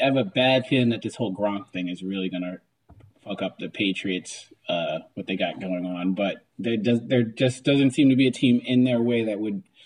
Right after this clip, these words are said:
stop them from getting to the actual Super Bowl. I think Pittsburgh has the best shot, but I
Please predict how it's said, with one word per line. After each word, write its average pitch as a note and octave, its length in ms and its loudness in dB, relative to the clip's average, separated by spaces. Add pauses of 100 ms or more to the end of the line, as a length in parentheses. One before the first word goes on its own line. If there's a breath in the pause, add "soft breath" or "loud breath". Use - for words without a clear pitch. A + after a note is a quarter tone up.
(120 soft breath)
stop A2 300 -2
them G2+ 200 0
from G#2 300 -4
getting G#2 380 0
to A#2 220 2
the G2+ 140 -2
actual F#2+ 320 -4
Super F#2+ 260 -4
Bowl. F2+ 180 -6
I F#2+ 40 -4
think G2 200 -6
Pittsburgh G#2 320 -6
has G2 120 -2
the F#2 80 -6
best F#2+ 180 -4
shot, G#2 380 0
but F#2+ 220 -4
I F#2+ 120 -2